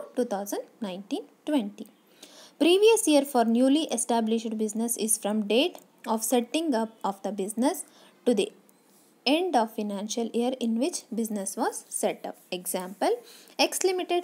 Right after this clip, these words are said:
started business on one eleven two thousand seventeen. So far,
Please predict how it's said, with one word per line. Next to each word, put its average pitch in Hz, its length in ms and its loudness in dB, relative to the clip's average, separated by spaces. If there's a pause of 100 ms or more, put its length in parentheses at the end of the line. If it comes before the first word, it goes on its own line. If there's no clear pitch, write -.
started 240 380 0 (160)
business 220 320 -6 (120)
on 208 80 -6 (180)
one 302 100 -2 (240)
eleven 214 300 2 (120)
two 214 100 -2 (100)
thousand 180 300 -10 (380)
seventeen. 202 460 -2 (480)
So 226 100 4 (140)
far, 294 160 4